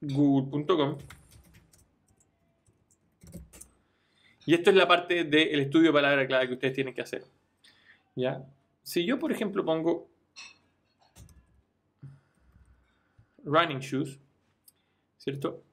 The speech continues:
Me van a aparecer un montón de opciones, pero ¿qué pasa si pongo running shoes?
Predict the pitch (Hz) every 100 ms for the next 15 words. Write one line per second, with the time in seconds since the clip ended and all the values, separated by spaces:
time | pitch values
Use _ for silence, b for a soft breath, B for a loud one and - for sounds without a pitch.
0 | - 139 170 180 151 175 175 - 143 135
1 | 139 175 170 160 - - _ 147 147 -
2 | - _ 202 202 190 175 - 151 - -
3 | 165 156 160 - - _ _ _ _ _
4 | _ _ _ _ _ _ _ _ _ _
5 | _ _ - 123 120 135 151 - - _
6 | _ _ _ _ _ _ _ _ _ _
7 | _ _ _ _ _ _ _ _ _ _
8 | _ _ _ _ _ _ _ _ - -
9 | - _ - - - 151 135 - -